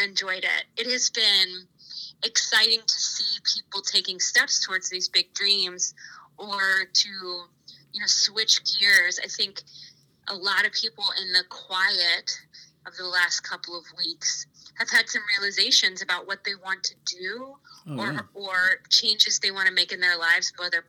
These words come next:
Speaker 1: personal or professional, but, but don't always know where to start. And so being able to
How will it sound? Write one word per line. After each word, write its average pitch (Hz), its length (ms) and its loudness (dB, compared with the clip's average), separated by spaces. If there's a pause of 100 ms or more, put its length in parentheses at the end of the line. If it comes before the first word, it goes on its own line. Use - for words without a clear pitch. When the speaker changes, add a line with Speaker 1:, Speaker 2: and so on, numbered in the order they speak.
(100)
Speaker 1:
personal 180 320 -2
or - 40 -20
professional, 220 720 -2 (840)
but, - 80 0 (540)
but 226 100 -6
don't 269 200 2
always 285 240 0
know 226 100 -6
where - 140 6
to - 80 4
start. - 500 4 (540)
And - 120 -8
so 226 260 0 (200)
being 269 340 0 (320)
able 208 200 -4
to - 420 0